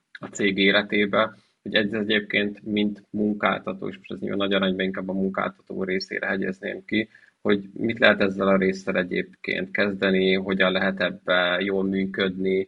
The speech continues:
hogyan lehet érvelni mondjuk annak kapcsán, hogy a, nem tudom, a magyarországi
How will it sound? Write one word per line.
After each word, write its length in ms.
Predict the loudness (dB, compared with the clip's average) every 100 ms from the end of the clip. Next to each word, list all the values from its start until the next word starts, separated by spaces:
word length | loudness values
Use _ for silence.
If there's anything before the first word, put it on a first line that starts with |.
| -6 -20 _
hogyan 240 | 0 2 4
lehet 240 | 4 4
érvelni 440 | 2 2 0 2
mondjuk 280 | 0 0 -2
annak 240 | -2 -4 -6
kapcsán, 380 | -10 -4 -4
hogy 140 | -2 -2
a, 200 | -2 -2
nem 120 | -10
tudom, 180 | -8 -6
a 20 |
magyarországi 960 | -4 -4 -4 -6 -6 -6 -4 -4 -4